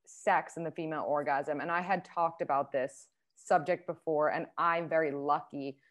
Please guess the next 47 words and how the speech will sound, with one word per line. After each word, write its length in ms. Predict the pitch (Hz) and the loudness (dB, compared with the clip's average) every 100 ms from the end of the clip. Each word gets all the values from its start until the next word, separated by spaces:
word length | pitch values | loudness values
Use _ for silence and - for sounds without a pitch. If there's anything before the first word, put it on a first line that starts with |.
| _ - | _ -10
knock 200 | 147 - | -8 -6
on 160 | 139 147 | -8 -2
wood, 440 | 165 196 160 156 165 | 4 6 6 2 -2
that 180 | 165 | 2
I 320 | 147 151 151 - - | 4 4 2 -4 -10
am 100 | 160 | -6
able 320 | 175 175 170 | -2 0 0
to 140 | 165 165 | -4 -6
have 160 | 151 | -6
an 60 | - | -6
orgasm 460 | - 240 220 214 185 | -2 2 4 2 -2
from 160 | 160 | -6
sex, 280 | 156 240 240 | -2 -2 -2
but 160 | - - | -6 -8
so 240 | - 214 | -2 0
many 180 | 226 214 | 0 0
women 300 | 175 156 151 | -2 -4 -4
are 100 | 139 | -4
not. 340 | 139 143 101 - _ _ - - | -2 -2 -4 -8 _ _ -20 -8
And 160 | 180 175 | -6 -2
so 120 | 196 | 0
we 120 | 175 | 2
really 340 | 165 170 180 160 - | 2 2 2 -2 0
dived 440 | 156 135 147 131 113 | 2 2 0 -2 -10
into 300 | 160 156 170 | -10 -8 -8
that 260 | 113 117 - - - | -4 -2 -4 -10 -4
hard 380 | 156 143 139 123 | 0 2 2 0
and 160 | 147 151 | -4 -4
just, 240 | 160 156 | -6 -4
like, 160 | 139 - | -6 -6
talked 300 | - 139 - | -6 -8 -6
about, 280 | 143 127 120 - - | -6 -4 -4 -6 -16
you 140 | - 156 | -12 -8
know, 380 | 143 135 131 - _ | -6 -4 -6 -10 _
how 300 | - 147 135 | -6 -2 -2
to 140 | 143 - - | -2 -10 -12
make, 260 | 143 135 _ _ _ _ _ _ | -8 -8 _ _ _ _ _ _
how, 240 | - 143 143 | -6 -4 -4
how 100 | 160 | -4
to 80 | 160 - | -6 -4
fix 200 | 220 226 - - | -4 -4 -8 -8
that 260 | - 62 - | -6 -4 -6
and 100 | 156 | -6
how 120 | 139 | -6
to 40 | 135 | -6
change 240 | 170 160 | -6 -6
that. 220 | - - | -6 -6